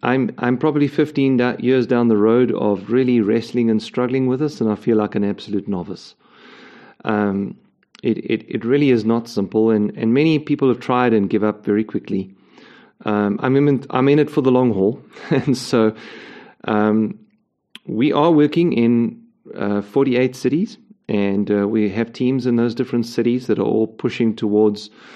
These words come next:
uh, citywide movements. And then we are,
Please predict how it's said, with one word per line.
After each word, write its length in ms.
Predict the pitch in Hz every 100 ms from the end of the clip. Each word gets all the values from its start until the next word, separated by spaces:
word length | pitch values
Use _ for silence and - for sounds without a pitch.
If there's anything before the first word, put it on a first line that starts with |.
| - - -
uh, 140 | 95
citywide 760 | 92 - 147 131 113 113 107
movements. 560 | 107 98 101 151 - - _ - - - _ _ _ _ _ _ - -
And 200 | 123 131
then 220 | 127 127
we 220 | 127 127
are, 500 | 135 120 117 120 117